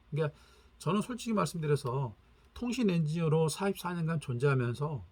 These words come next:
내가 할 역할이 뭐냐면 내가 경험했던 것을 잘 정리해서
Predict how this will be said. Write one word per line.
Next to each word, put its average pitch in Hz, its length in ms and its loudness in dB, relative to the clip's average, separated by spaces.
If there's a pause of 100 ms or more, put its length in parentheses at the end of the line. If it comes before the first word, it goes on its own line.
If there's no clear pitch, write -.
(380)
내가 185 260 4
할 220 160 2
역할이 202 320 2
뭐냐면 127 480 2 (320)
내가 175 480 0
경험했던 165 640 -2
것을 147 400 2
잘 - 320 2
정리해서 127 680 4